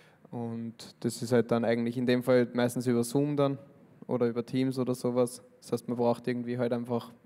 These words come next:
irgendeinen Encoder, der als U-S-B-Webcam erkannt wird und dann stellt man sie da ein und lässt das sieben Stunden durchrennen, schneidet ein bisschen mit P T Z und so weiter. Und halt dann im Normalfall drei Eingänge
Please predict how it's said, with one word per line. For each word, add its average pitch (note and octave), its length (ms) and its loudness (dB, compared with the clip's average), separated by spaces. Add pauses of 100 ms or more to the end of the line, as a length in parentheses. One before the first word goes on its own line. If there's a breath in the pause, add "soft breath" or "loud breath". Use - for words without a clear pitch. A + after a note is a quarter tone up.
irgendeinen B2+ 460 2
Encoder, B2+ 360 4
der B2 240 4
als A#2+ 340 0
U-S-B-Webcam B2+ 1000 0 (520)
erkannt B2 460 -4
wird B2 300 -2
und A#2+ 500 -10
dann A#2 480 -8
stellt - 300 -4
man A#2+ 80 -4
sie C3 100 -4
da A#2+ 120 0
ein A#2 340 -2
und A#2 260 -8
lässt B2 300 -4
das - 320 -8
sieben A#2+ 180 -4
Stunden A#2+ 300 -8
durchrennen, A#2+ 500 -6
schneidet A#2+ 360 -6
ein A#2+ 60 -6
bisschen B2 220 -4
mit A#2+ 180 -2
P A#2+ 120 0
T A#2+ 120 -8
Z - 360 -6
und A#2+ 160 -10
so B2 80 -6
weiter. A#2+ 320 -6 (480 loud breath)
Und B2+ 120 -8
halt B2+ 220 2
dann C3 160 4
im C3+ 140 4
Normalfall C3 640 4 (720)
drei C3 220 2
Eingänge C3+ 580 0